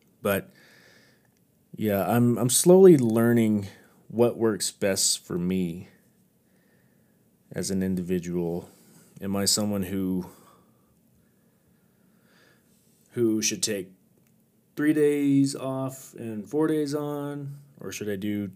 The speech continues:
two days off and two days on? Should I put in an hour a day or three hours? Like, what is my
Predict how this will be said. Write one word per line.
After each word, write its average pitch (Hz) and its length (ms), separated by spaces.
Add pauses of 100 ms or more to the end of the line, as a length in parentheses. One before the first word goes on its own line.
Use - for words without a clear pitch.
two 151 200
days 135 280
off 123 300
and - 100
two 139 120
days 135 200
on? 131 280
Should 117 160
I 101 240 (760)
put 117 160
in 107 280
an 98 100
hour 160 340
a 165 80
day 175 460 (880)
or 92 100
three 143 340
hours? 151 300
Like, 101 180 (680)
what 120 120
is 120 120
my 110 380